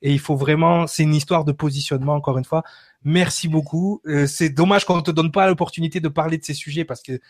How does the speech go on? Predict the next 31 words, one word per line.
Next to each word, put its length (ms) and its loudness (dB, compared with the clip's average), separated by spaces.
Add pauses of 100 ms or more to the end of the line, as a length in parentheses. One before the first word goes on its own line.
(180)
c'est 160 -6
extraordinaire. 720 0
Enfin, 220 -6
pour 160 -8
moi, 180 -2
moi, 160 -4
j'ai, 200 -6
tu 140 -8
vois, 140 0
là, 140 0 (200)
j'adore 320 0
me 80 0
mettre 220 -2
en 40 -6
position 360 -8
de 80 -4
celui 320 -6
qui 80 -8
écoute 280 -8
et 80 -2
qui 200 -10
apprend 320 -4
aussi 240 -4
en 80 -4
même 100 -6 (140)
temps. 180 -2 (400)
Donc, 160 0
merci 320 0
à 100 4
toi. 400 4
Et 240 -2